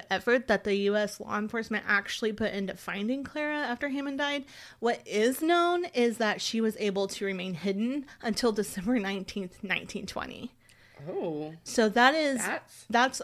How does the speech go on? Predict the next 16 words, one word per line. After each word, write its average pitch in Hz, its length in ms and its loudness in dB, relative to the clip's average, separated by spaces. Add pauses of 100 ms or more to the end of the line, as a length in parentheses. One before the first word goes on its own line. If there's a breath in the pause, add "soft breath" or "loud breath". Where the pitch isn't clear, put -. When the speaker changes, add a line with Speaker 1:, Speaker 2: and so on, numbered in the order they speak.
Speaker 1:
almost 247 840 2 (160)
a 208 80 4
month. 196 560 0 (300)
Speaker 2:
Right. 165 400 0 (1000 loud breath)
Speaker 1:
Law 233 300 4
enforcement, 247 800 2 (540)
law 233 220 4
enforcement 277 440 2
wasn't 226 260 2
even 214 160 2
the 196 80 0
ones 190 560 -2 (100)
that 196 200 0
actually 180 420 0
found 175 540 -2
Clara. 262 480 2